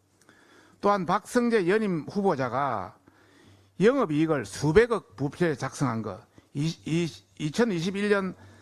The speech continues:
사십억에서 이백사십억, 이천이십이 년 육백팔십사억에서 천구십억, 이천이십삼 년 오백육십육억에서 팔백사십억을 한 것도 방기한 사실이 드러났습니다. 둘째는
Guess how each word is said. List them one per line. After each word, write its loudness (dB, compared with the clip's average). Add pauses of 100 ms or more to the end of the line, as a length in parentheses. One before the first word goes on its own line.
(160)
사십억에서 0
이백사십억, 0 (720)
이천이십이 0
년 2
육백팔십사억에서 -2
천구십억, -2 (1200)
이천이십삼 0
년 0
오백육십육억에서 0
팔백사십억을 -2
한 -2
것도 -4 (640)
방기한 0
사실이 -4
드러났습니다. -10
둘째는 0